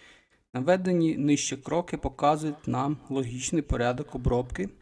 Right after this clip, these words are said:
або порядок зв'язування для оператора select. Цей порядок визначає, коли об'єкти, визначені на одному кроці, стають доступними для операторів в наступних кроках. Тобто, що йде за чим. Наприклад,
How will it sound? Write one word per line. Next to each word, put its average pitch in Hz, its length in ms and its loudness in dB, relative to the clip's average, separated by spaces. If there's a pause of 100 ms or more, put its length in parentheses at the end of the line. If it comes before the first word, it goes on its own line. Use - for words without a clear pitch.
(140)
або 127 180 0
порядок 143 420 2
зв'язування 143 580 2
для 117 140 -4
оператора 120 480 -4
select. 117 480 -6 (640)
Цей 165 120 2
порядок 165 400 4
визначає, 147 540 0
коли 139 280 -2
об'єкти, 131 460 -2
визначені 123 640 0 (100)
на 117 100 -2
одному 117 360 -2
кроці, 190 420 -6 (460)
стають 160 340 -2
доступними 147 640 0
для 127 180 0
операторів 135 640 0
в 147 60 -4
наступних 139 560 -4
кроках. - 420 -12 (220)
Тобто, 123 300 -6
що 147 240 -6
йде 127 240 -4
за 123 120 -6
чим. - 240 -8 (640)
Наприклад, 147 520 2